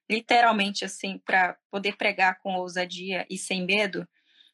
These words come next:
E eu me identifiquei super com isso, porque eu tinha, às vezes, muita oportunidade de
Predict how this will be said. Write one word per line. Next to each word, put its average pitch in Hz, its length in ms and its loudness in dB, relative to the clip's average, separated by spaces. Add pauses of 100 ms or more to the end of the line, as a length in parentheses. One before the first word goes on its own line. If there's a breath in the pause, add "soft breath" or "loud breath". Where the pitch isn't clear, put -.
(100)
E 240 80 2
eu 269 60 6
me 277 80 6
identifiquei 269 500 0
super 269 420 -4
com - 80 -6
isso, 196 180 -4
porque 214 240 -2
eu 220 60 2
tinha, 220 240 2
às 214 140 0
vezes, 202 240 -2
muita 220 260 0
oportunidade 226 840 0
de 208 200 -10